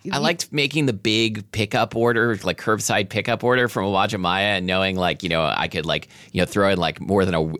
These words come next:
Speaker 2: like, a week's worth of food, and I never shop that way. I know most people do.
Speaker 1: Yesterday, we happened to go to the grocery store and buy, like,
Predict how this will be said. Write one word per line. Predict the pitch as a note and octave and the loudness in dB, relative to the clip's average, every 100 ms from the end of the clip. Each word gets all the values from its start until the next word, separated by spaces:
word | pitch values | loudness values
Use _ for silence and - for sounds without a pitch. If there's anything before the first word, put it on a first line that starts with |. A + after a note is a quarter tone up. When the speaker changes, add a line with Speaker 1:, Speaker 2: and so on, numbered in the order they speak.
| F2+ | -2
Speaker 2:
like, | D#2 | -2
a | D#2 | -2
week's | D#2 F#2 - - | 0 -2 -2 0
worth | F#2+ F2+ | 0 2
of | D#2+ - | -2 -4
food, | G#2 F2 F#2 | -2 0 2
and | F2 | 0
I | E2 | 0
never | F2+ F2 D2+ | -2 -2 -4
shop | - C#2 - | -2 -2 -2
that | B1+ - | -4 -2
way. | A#1+ A#1 | -2 -2
I | |
know | D2+ D2+ | -2 -2
most | B1+ - | -2 -6
people | - - - | -6 -8 -8
do. | - G1+ - | -8 -6 -2
Speaker 1:
Yesterday, | A3 A#3+ - D4 B3+ A3 | 0 0 0 -2 0 0
we | G#3 G#3 G#3+ | -2 -2 -2
happened | A3 F#3 - F#3+ | -2 -4 -2 -6
to | G3 - | -6 -4
go | F#3+ F#3 | 0 2
to | F3+ | 2
the | |
grocery | E3+ D#3+ D#3 F3 | 0 0 0 -2
store | E3 - F#3 F3 F3+ - | -2 2 4 4 4 2
and | E3+ E3 | 0 0
buy, | D#3+ D3+ D3+ D#3 | 2 4 4 4
like, | D#3+ D3+ | 2 0